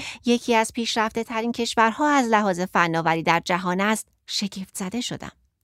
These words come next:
اما از سرگیری خواندن درس‌ها برایم سخت بود. هیچ وقت آنقدر برای اجرای تکالیف مدرسه تلاش نکرده بودم.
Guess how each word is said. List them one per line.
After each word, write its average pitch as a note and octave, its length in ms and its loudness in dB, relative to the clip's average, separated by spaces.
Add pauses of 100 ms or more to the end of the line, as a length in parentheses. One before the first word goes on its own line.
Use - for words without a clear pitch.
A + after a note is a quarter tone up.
(840)
اما G3+ 640 6
از G#3 160 4
سرگیری G#3 720 2
خواندن B3+ 400 4
درس‌ها E3+ 880 0
برایم G2+ 560 -8
سخت - 600 -6
بود. - 260 -20 (720)
هیچ F#4+ 400 4
وقت C#4 360 4
آنقدر A#3+ 580 4
برای A3 400 4
اجرای A3 400 2
تکالیف A3 460 2
مدرسه G3 480 2
تلاش G3+ 420 0
نکرده F#3+ 460 -4
بودم. C#3 400 -6